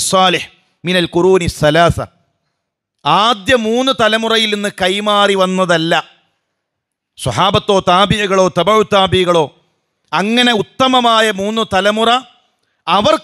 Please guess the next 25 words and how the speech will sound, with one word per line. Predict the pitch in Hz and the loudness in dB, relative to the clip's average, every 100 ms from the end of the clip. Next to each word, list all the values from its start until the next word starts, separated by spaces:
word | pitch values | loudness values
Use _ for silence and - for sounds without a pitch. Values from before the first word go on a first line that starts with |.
| 226 | -2
കൈമാറി | 214 254 262 240 226 220 | -2 -2 0 2 0 0
വന്ന | 208 202 202 185 | -4 -2 -2 -2
ഒരു | 190 175 175 | -2 0 0
ആചാരമല്ല | 180 196 185 175 160 165 180 151 _ _ - | 2 2 2 0 -2 -2 -2 -4 _ _ -8
ഈ | 185 175 | -8 -4
പ്രവാചകൻ | 170 185 180 175 170 135 _ - | -2 0 0 -2 -4 -6 _ -6
സല്ലല്ലാഹു | 196 196 185 180 165 | -4 -2 0 0 0
അലൈഹി | 165 175 | -2 -2
വസല്ലമ | 170 175 170 160 | -4 -4 -4 -4
തങ്ങളുടെ | 156 156 147 | -6 -6 -4
ജന്മദിനാഘോഷം. | 151 151 139 135 131 123 113 - 82 _ _ _ _ _ _ _ _ _ _ _ _ _ _ _ _ _ _ _ | -4 -4 -2 -2 -2 -2 -6 -10 -18 _ _ _ _ _ _ _ _ _ _ _ _ _ _ _ _ _ _ _
അതുകൊണ്ട് | 170 226 285 294 277 | -2 0 0 2 0
തന്നെ | 254 - | 0 -2
പ്രിയമുള്ള | 233 254 240 233 | -2 -2 0 -2
സഹോദരന്മാരെ, | 202 190 233 233 220 220 214 214 214 _ _ _ - | -2 -2 0 0 0 0 2 0 -4 _ _ _ -8
മഹാനായ | 170 214 247 233 220 214 - - 185 | -4 0 0 2 2 0 -4 -6 -2
ഇമാം | 226 214 208 | 0 0 0
മാലിക് | 233 247 233 214 | 0 -2 -6 -10
റഹിമഹുല്ല | 180 214 214 202 | -10 -8 -4 -4
പറഞ്ഞതുപോലെ, | 202 208 202 196 190 165 - - | -2 -4 -4 -2 -2 -4 -8 -4
"ഫമാ | 180 214 240 233 | 0 2 2 2
ലം | 226 214 226 | 0 -2 -2
യകുൻ | 233 247 220 233 | -4 -4 0 2
യൗമഇദിൻ | 240 233 269 247 247 226 262 | 2 0 -2 -2 0 0 2
ദീന | 294 | 0